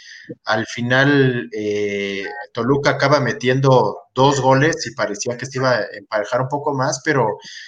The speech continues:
eh, los Xolos agarran las riendas de este partido, se echan muy buen partido. Creo que, eh, la contratación de Jonathan Orozco le vino muy bien a Xolos desde el torneo pasado, les ha funcionado mucho también el empuje de, de atrás para adelante.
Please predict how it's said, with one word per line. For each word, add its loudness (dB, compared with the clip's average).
eh, 2
los 0
Xolos 4
agarran 2
las 2
riendas 0
de -2
este -8
partido, -4
se -8
echan -6
muy 2
buen -2
partido. 0
Creo -2
que, 2
eh, 2
la 2
contratación -2
de 2
Jonathan 2
Orozco -2
le 2
vino 0
muy 0
bien 0
a 2
Xolos -2
desde -6
el -10
torneo -6
pasado, 0
les -10
ha -10
funcionado 2
mucho 0
también 0
el -4
empuje -4
de, 2
de -4
atrás -2
para 2
adelante. -2